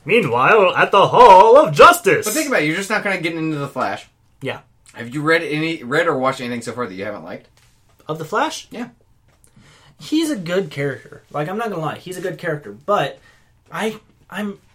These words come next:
Speaker 1: I find it really hard to just like a character that runs. Like, that's what he does. He runs.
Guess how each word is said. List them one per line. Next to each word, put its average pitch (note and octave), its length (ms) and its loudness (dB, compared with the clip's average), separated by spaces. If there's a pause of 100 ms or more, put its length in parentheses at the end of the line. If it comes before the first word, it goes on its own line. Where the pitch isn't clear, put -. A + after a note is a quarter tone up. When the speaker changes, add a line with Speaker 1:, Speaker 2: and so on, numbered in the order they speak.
(160)
Speaker 1:
I E3 80 -12
find A#3 280 -6
it A3 80 -2
really G#3 360 -4
hard G3+ 380 -4
to D#3+ 320 -12
just - 360 -12
like F#3 200 -10
a E3 60 -14
character F3+ 400 -6
that D3+ 240 -8 (420)
runs. D3 420 -10 (720)
Like, D3 100 -10
that's E3 160 -14
what F3 60 -12
he E3+ 80 -10
does. D3 220 -8
He E3+ 100 -14
runs. D3+ 340 -8